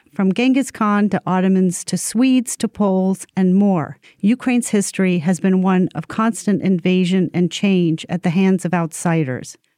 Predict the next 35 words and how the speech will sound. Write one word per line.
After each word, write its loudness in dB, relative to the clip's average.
Back -2
in 2
two 0
thousand 0
and 0
seven, 0
at -4
the -2
Munich 2
Security -2
Conference -2
and 0
since, -6
Vladimir 0
Putin 0
has -4
suggested -2
that 0
Ukraine 0
is -6
not 0
a -2
country -2
and 0
has 0
no 2
legitimacy 0
outside 0
of -2
its -4
centuries-old 0
relationship 0
with -2
the -2
Muscovy. -2